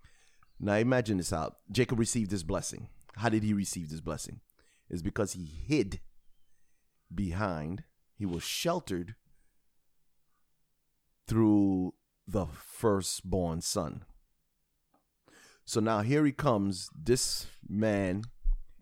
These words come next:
covered by the firstborn's covering, had the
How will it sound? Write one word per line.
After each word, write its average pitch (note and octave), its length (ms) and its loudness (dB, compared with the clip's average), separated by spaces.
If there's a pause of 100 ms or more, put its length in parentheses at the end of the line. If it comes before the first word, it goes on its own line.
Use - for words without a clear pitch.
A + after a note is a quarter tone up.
(320)
covered A2 480 2 (1900)
by F#2 200 0
the E2+ 120 -4
firstborn's F#2 960 0 (460)
covering, F#2+ 520 -2 (1120)
had G#2 280 -2
the F2 380 0